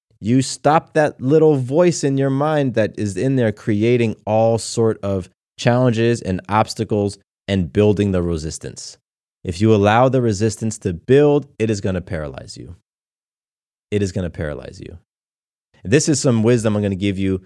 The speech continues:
once again from my coach, De Adioba. I've shared it here on the podcast before. I'll say it again, that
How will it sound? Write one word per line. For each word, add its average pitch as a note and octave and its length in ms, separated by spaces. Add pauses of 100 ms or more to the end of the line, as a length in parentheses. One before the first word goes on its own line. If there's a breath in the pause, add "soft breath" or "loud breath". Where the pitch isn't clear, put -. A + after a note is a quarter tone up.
(160 soft breath)
once A#2+ 240
again A#2 340
from G#2 160
my G#2 140
coach, G#2 320
De G2+ 100
Adioba. F2+ 600 (300)
I've F#2 160
shared A#2+ 220
it G#2 60
here G#2+ 140
on G2+ 80
the F2+ 80
podcast F#2+ 500
before. F#2 400
I'll D#2+ 80
say G2+ 220
it F2+ 60
again, F2 440 (340 soft breath)
that F2 400